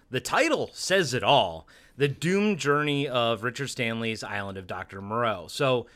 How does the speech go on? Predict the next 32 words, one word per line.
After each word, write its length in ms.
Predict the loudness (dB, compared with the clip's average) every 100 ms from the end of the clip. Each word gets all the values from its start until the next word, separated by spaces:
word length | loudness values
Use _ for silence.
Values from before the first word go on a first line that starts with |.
| _ _
the 100 | -2
movie 340 | 4 4 4
that 140 | 4 2
you 280 | 2 6 6
all 180 | 6
know 340 | 4 4 4 4
with 260 | 2 -2
Marlon 420 | 0 0 2 2 2
Brando 760 | 4 4 4 4 4 2 0 -2
and, 400 | -6 -6 -8 -6
uh, 180 | -6 -6
Val 260 | -4 -4
Kilmer 580 | -2 -2 -2 0 0 0
and, 160 | -2 -4
and 260 | -8 -8
everything 380 | -8 -8 -8 -6
like 160 | -6 -4
that, 340 | -4 -4 -6
the 120 | -8
one 200 | -8 -6
you 80 | -4
remember 540 | 0 2 2 2 0
from 260 | -2 -6 -8
the 80 | -4
late 220 | -4 -4
nineties, 560 | -6 -8 -8 -12 -14 -18 -20 -20 -20 -8
Richard 340 | 0 2 2 -4
Stanley, 540 | 2 4 4 0 -6 -8
the 80 | -6
director 500 | 0 2 2 0 -4
of 580 | -2 0 0 -2 -4 -4
Hardware 680 | 2 2 2 -2 -2 -6